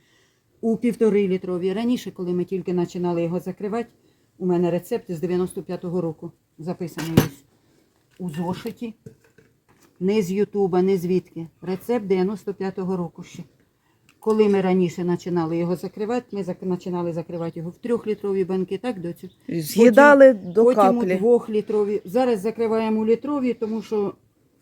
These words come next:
Speaker 1: ну, постаріли і менше стали їсти, я вам скажу. Смак офігенний. Нам дуже подобається.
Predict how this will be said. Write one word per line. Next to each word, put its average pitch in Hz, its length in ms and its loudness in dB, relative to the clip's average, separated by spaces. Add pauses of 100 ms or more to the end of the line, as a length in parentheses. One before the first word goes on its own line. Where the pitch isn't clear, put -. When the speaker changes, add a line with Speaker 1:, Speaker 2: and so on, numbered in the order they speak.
Speaker 1:
ну, 294 240 -6 (240)
постаріли 254 480 -2
і 214 40 0
менше 208 260 -2
стали 180 240 -4
їсти, 156 280 -8
я 165 60 -6
вам 160 120 -6
скажу. 175 260 -10 (260)
Смак 240 460 -2 (800)
офігенний. 165 600 -2 (420)
Нам 220 240 0
дуже 160 220 -4
подобається. 160 500 -8